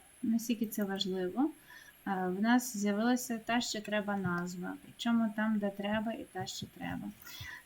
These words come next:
Е, так само, в принципі, можна взяти, скопіювати. Він, правда, другий розріз може бути в нас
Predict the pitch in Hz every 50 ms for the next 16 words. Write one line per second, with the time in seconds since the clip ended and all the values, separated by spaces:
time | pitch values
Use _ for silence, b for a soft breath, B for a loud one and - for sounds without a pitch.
0 | - 214 208 202 202 196 196 196 - - - - 269 - - - - 349 381 403
1 | 381 349 311 285 302 - 294 320 330 320 - 254 - 269 254 254 262 277 277 247
2 | 254 254 247 240 214 208 220 240 240 233 226 226 - - 202 196 196 196 202 202
3 | - - - - - - - - 214 208 208 202 196 190 190 190 190 185 180 170
4 | 165 165 160 160 170 180 - - 240 247 262 254 254 247 226 240 233 226 202 208
5 | 202 185 214 247 247 226 226 208 202 208 196 - - 208 - - 208 202 202 196
6 | - 196 196 185 190 196 202 196 - - 190 185 180 180 185 185 185 185 190 -
7 | - -